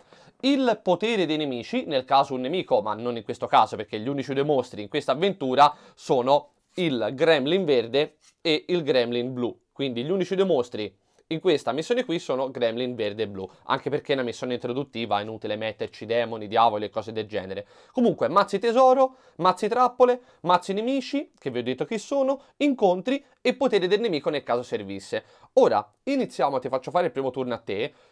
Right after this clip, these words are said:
In questo gioco non c'è un tot come Zombicide, c'hai tre azioni, fai quello che ti pare. Quello che puoi fare ce l'hai scritto sulla gemma dell'anima,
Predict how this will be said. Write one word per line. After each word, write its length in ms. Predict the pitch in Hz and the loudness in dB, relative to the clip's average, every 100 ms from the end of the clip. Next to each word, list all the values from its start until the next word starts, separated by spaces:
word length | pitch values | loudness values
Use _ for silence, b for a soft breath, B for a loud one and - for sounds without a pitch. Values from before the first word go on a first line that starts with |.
| b | b
In 100 | 208 | -6
questo 220 | 269 269 | -4 0
gioco 260 | 247 247 294 | 2 2 2
non 140 | 196 | 0
c'è 160 | - 165 | -2 -4
un 160 | 135 | -2
tot 320 | 139 127 - | -2 -2 -4
come 320 | 120 123 131 120 | -6 -4 -4 -4
Zombicide, 640 | 135 135 123 143 127 120 | -4 -4 -4 0 0 -2
c'hai 260 | 156 147 139 | -2 -2 -2
tre 180 | 190 | -2
azioni, 460 | 196 - 202 139 110 | -2 -2 0 0 -2
fai 160 | 151 - | -2 0
quello 160 | 170 | 0
che 140 | 160 160 | 0 -2
ti 100 | 170 | 2
pare. 340 | 113 101 104 b b | 2 2 -2 b b
Quello 320 | b 311 285 220 | b 0 2 2
che 140 | 226 | 0
puoi 160 | - 170 | -4 0
fare 340 | 135 107 131 | 4 4 2
ce 100 | 180 | -2
l'hai 80 | 233 | -4
scritto 300 | 254 247 240 | -4 -6 -4
sulla 220 | 233 202 | -4 -2
gemma 280 | 180 143 143 | -2 -2 -2
dell'anima, 580 | 127 117 101 104 104 | -2 -2 -4 -4 -8